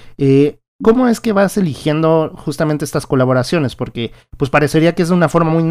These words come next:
muy natural, ¿no? Pero a lo mejor, pues, de cierta forma, uno lleva, pues, dirigiendo cierto tema a, a pensar, "Ah, este me gustaría que lo hiciera tal", o este otro con aquel.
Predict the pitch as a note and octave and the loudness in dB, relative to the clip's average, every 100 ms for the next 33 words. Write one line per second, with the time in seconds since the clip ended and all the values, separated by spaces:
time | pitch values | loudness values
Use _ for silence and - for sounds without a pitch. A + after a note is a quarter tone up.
0 | F#3 D#3+ F3+ E3+ - C#3+ E3+ C3+ C3 C3 | -2 0 2 2 2 4 4 4 0 0
1 | B2 C3 C3+ - E3 - B2+ - B2+ A#2+ | 0 0 0 0 0 -2 -12 -6 -6 -4
2 | B2 A#2+ - D3+ D#3 D3+ D#3 C#3+ D3 - | -4 -4 -2 -4 -4 -2 0 0 -4 -8
3 | _ _ F#3+ F#3 E3 E3 D#3+ D#3+ D#3+ D#3 | _ _ -2 0 0 0 2 2 2 2
4 | C#3+ A#2 - A#2+ B2+ B2 - D#3 D3+ - | 0 -2 -4 -4 -2 -2 -2 -2 0 0
5 | D3 C3+ C3+ C#3 C#3 C#3 A#2+ A2 B2 - | 0 0 -4 -2 0 0 -2 -4 -6 -6
6 | A#2 D3 C3 - C3+ A#2 - C#3+ E3+ C#3 | -6 -4 -6 -6 -6 -6 -10 -6 -2 -2
7 | A#2 B2+ A#2+ B2+ A#2+ A2+ C3+ A#2 - A#2 | -2 -4 -4 -4 -4 -4 -4 -4 -2 -4
8 | F#2 A2 A2+ G#2+ B2+ - C3 B2 A#2+ A2+ | -6 -10 -8 -8 -8 -6 -6 -6 -10 -10
9 | G#2+ G#2+ G2 A2 A2+ F2+ | -10 -10 -12 -12 -12 -12